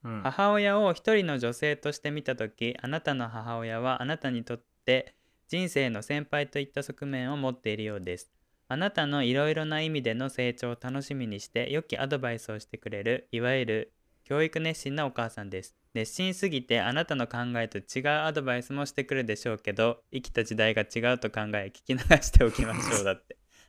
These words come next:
Speaker 2: <laughs> 教育に関してはどうだった？口うるさかった？
Speaker 1: うーん、宿題しろって言われたことないし、
Speaker 2: うん。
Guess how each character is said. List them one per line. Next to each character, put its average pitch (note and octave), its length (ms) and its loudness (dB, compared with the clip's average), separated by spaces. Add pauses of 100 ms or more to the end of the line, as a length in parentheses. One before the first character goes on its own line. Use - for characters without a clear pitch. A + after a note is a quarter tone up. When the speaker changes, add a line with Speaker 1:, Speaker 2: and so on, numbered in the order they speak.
Speaker 2:
<laughs> G3 3000 8
教 D4 260 12
育 D#4+ 200 4
に E4 120 0
関 D#4+ 260 8
し - 20 -2
て G3+ 100 10
は C#3+ 100 12
ど C#3 160 10
う D3 40 8
だ B2 100 8
っ A2 100 -4
た？ G#2 300 -2
口 - 240 -2
う F3+ 60 4
る F#3 80 0
さ F#3+ 100 2
か B2 120 -2
っ - 120 -10
た？ F2 320 -8 (1400)
Speaker 1:
う D#3 40 -6
ー F#3 1300 0
ん、 D3 60 -6
宿 - 320 0
題 D4 260 12
し C4 160 -2
ろ C#4 140 6
っ C#4+ 200 -6
て - 100 6
言 D#3+ 100 6
わ C#3 100 8
れ C3+ 80 4
た C#3 140 -2
こ C#3+ 100 0
と C3+ 180 -2
な D3 220 2
い D3 140 2
し、 C3 580 2
Speaker 2:
う C#3 60 6
ん。 B2 400 4